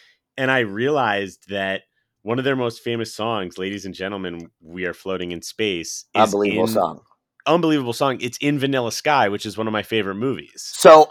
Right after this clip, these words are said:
Speaker 2: I will admit, I fucking love Vanilla Sky. And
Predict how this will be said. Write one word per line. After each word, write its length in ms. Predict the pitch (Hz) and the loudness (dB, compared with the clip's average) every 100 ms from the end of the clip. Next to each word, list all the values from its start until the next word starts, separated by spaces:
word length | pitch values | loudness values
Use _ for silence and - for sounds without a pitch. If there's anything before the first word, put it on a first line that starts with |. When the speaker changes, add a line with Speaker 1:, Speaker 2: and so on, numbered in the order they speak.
| - | 2
Speaker 2:
I 200 | 143 175 | 6 10
will 200 | 202 202 | 12 10
admit, 440 | 143 127 127 - - - | 8 4 2 2 -4 -4
I 140 | 127 | -4
fucking 460 | - 110 - 120 104 | -2 -4 -2 -6 -2
love 380 | 101 101 107 107 | 6 8 8 4
Vanilla 260 | 123 123 | 0 0
Sky. 480 | - 120 120 135 139 - - - - | 4 8 10 10 6 -4 -20 -14 8
And 240 | 147 139 | 10 10